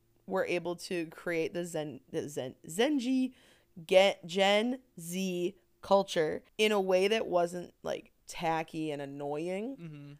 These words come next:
Speaker 1: I was able to watch it and follow along and go, like, what she's saying is ridiculous, but I'm completely behind her.
Speaker 2: Oh, yeah.
Speaker 1: Um, and it didn't feel like a fan service. It just felt very,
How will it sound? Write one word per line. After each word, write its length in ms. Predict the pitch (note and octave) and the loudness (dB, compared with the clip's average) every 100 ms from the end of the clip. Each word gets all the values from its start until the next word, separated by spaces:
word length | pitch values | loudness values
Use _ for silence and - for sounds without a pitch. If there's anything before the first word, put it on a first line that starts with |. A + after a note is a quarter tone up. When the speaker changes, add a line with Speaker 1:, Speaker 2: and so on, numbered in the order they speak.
| _ | _
Speaker 1:
I 60 | E3+ | 2
was 120 | F3+ | 4
able 160 | F3+ F3 | 2 0
to 60 | |
watch 300 | E3+ E3 E3+ | 2 2 2
it 80 | F#3 | -2
and 140 | E3+ - | -4 0
follow 340 | F#3 F3 E3 | 4 6 6
along 420 | E3 E3+ E3 E3 | 4 4 2 0
and 140 | C3 E3 | -4 -2
go, 260 | D#3+ E3+ - | 0 0 -2
like, 240 | G3 F#3+ F#3 | 2 4 4
what 140 | G#3+ | -2
she's 260 | - A#3 G3+ | -2 -4 -4
saying 360 | - G3+ F#3+ F#3+ | -2 -2 -2 -2
is 280 | G3+ G3+ F3+ | -2 -2 -4
ridiculous, 640 | F#3 E3+ F#3 F3+ F3 E3+ | -6 -4 -4 -2 -2 -2
but 140 | - | -2
I'm 120 | F3 F3+ | -2 -2
completely 460 | F#3 - F#3+ G3 | -8 -6 -6 -4
behind 520 | F#3 F3 E3 D#3+ D#3+ | -2 -4 -2 -4 -6
her. 240 | E3+ D3 B2+ | -4 -4 -2
Speaker 2:
Oh, 80 | F3+ | -4
yeah. 200 | D#3 C3+ - _ | -6 -8 -12 _
Speaker 1:
Um, 540 | F#3 F#3 E3+ D#3 D#3 - _ _ - | 2 4 6 4 0 -8 _ _ 2
and 180 | F3+ | 2
it 280 | C#3+ F3 - _ _ _ F3+ | 2 0 -2 _ _ _ -6
didn't 280 | G#3 A3 - | -4 -4 0
feel 120 | G3 | 2
like 80 | F3 | 2
a 80 | D#3 | 2
fan 340 | - D#3 E3 | -2 -2 -2
service. 300 | F#3 F3+ F3+ | -2 -4 -4
It 80 | D3 | -6
just 260 | D#3 D#3 - | -6 -8 -2
felt 320 | D#3 D3+ - _ | 2 2 0 _
very, 680 | E3+ E3 D#3 D#3 D3 D3 D#3+ | -6 0 2 2 0 -4 -8